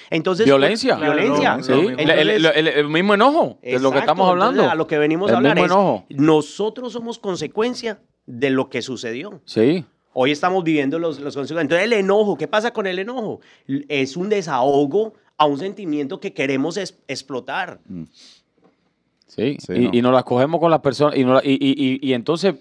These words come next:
Speaker 2: y lo, y lo que decíamos ahorita, o sea, que no, no,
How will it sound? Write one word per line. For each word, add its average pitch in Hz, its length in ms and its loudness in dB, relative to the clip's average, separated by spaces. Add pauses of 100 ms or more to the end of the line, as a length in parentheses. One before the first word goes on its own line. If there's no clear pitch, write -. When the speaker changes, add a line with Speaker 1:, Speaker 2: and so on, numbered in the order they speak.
(360)
Speaker 2:
y 131 120 0
lo, 127 180 2
y 135 100 -2
lo 127 120 0
que 123 80 -2
decíamos 151 340 0
ahorita, 147 440 0
o 117 100 0
sea, 117 180 0
que 117 120 0
no, 135 220 2
no, 135 440 2